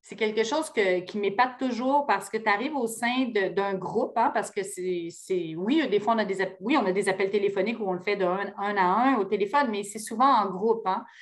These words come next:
Puis, euh, tu t'arrives dans un groupe où tu sens vraiment qu'ils, euh, ils savent pas, ils savent pas où le bien se trouve, comme on dit, mais au fur et à mesure que le processus, effectivement,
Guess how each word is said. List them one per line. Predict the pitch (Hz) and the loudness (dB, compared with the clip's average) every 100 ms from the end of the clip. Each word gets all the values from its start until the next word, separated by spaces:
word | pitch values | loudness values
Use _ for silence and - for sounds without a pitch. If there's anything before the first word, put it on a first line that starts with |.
| - - _ | -20 -20 _
Puis, | - 233 269 320 - 196 | -6 0 2 0 -2 0
euh, | 185 175 170 170 _ _ _ - | 2 2 -2 -8 _ _ _ -20
tu | - 196 | -16 -6
t'arrives | - 202 196 262 349 | 4 4 4 4 4
dans | 233 226 214 | 6 2 2
un | 208 | -2
groupe | 190 196 269 269 | -2 0 0 -2
où | 214 | -8
tu | - | -10
sens | - 240 262 226 | -2 2 4 4
vraiment | 214 220 262 | 2 4 2
qu'ils, | 262 214 | 2 2
euh, | 190 185 175 | 4 4 2
ils | 175 | 0
savent | 175 190 180 - | 0 0 0 0
pas, | 285 330 320 - _ | 2 2 0 -14 _
ils | 190 185 | -14 -12
savent | - 208 202 - | 0 2 2 4
pas | 302 - | 4 4
où | 247 | 2
le | 233 196 | 4 4
bien | 180 208 233 | 0 -4 -4
se | - 175 | -2 -4
trouve, | - 196 262 370 370 | -2 0 4 4 4
comme | 208 190 | -4 -2
on | 175 | -2
dit, | 165 202 370 - - - _ _ - | -4 -2 -2 -4 -18 -20 _ _ -12
mais | 190 226 277 | -4 0 2
au | 214 | 2
fur | - 320 | 0 2
et | |
à | 262 | 2
mesure | 220 - 277 277 | 2 -2 -4 -2
que | 202 | -2
le | 175 | 0
processus, | - 208 208 202 - 311 370 - - | 0 0 0 -2 -2 -6 -6 -10 -16
effectivement, | - - 180 - 196 196 254 | -12 -8 -8 -8 -8 -4 -4